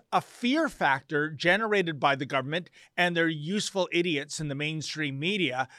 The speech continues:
You know, the barbarians are gonna descend upon Parliament Hill. And I remember one of the stories I did, I was, it was the second Saturday, and I was in front of a Tim Hortons,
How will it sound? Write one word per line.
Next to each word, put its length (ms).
You 100
know, 260
the 320
barbarians 1000
are 120
gonna 220
descend 560
upon 400
Parliament 460
Hill. 240
And 120
I 60
remember 440
one 340
of 80
the 60
stories 400
I 80
did, 300
I 180
was, 300
it 80
was 220
the 180
second 480
Saturday, 600
and 100
I 40
was 120
in 120
front 260
of 80
a 80
Tim 280
Hortons, 520